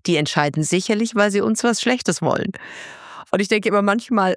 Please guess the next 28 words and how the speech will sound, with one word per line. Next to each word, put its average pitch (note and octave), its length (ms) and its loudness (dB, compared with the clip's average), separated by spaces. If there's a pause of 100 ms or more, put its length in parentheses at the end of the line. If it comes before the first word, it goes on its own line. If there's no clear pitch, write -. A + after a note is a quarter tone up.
„Oh G3 100 2
Gott, - 260 0
kann A3 220 0
man C#4+ 180 2
vielleicht D3 360 0
auch D#3 100 -2
gar C#3+ 140 2
nicht C#3 160 0
anders C3+ 280 2
entscheiden - 480 0
als - 220 2
in F#3 100 2
dem G3+ 180 2
Moment, A3+ 380 2
weil F3+ 120 2
ich G3 120 -2
habe A#3 180 0
ja G#3 60 2
nur A3+ 160 2
die G#3 120 0
Fakten - 460 -2
in G3+ 100 2
dem G#3 160 2
Moment G3 340 2
und F#3 140 0
ich F3+ 100 -4
muss G#3 280 2
reagieren.“ G3+ 580 2